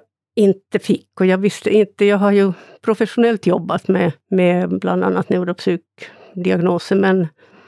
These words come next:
just det här känslomässiga stödet, jag visste inte ens, jag, jag vet inte ens om jag skulle orkat söka det när det var som värst. Så det, det är ju,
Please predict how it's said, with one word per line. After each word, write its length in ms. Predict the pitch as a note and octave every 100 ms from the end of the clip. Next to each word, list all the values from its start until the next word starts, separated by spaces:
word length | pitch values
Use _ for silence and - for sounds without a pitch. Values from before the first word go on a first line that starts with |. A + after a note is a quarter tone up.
| _ _
just 260 | A3 G3+ -
det 60 | F#3
här 100 | F#3
känslomässiga 680 | G#3 F#3+ - F#3 - A3
stödet, 440 | F#3+ F#3+ F3+ F3+ -
jag 80 | F#3
visste 320 | F#3+ - F#3+
inte 240 | E3 -
ens, 400 | F3+ - - - _ -
jag, 160 | -
jag 160 | G#3 G3
vet 200 | G#3+ G3
inte 200 | F#3 F#3
ens 100 | F3+
om 120 | F#3
jag 80 | E3+
skulle 200 | - F3
orkat 560 | F#3 E3+ F3 - - - _ _ -
söka 440 | - G#3 - A3+
det 100 | F#3+ - _ _
när 180 | F#3 E3
det 80 | E3+
var 100 | F3
som 140 | F#3
värst. 320 | F3 - - _ _
Så 120 | - F#3
det, 280 | F#3+ F#3 F#3+ - - _ - _ -
det 220 | F#3+ -
är 60 | F3+
ju, 280 | E3+ F3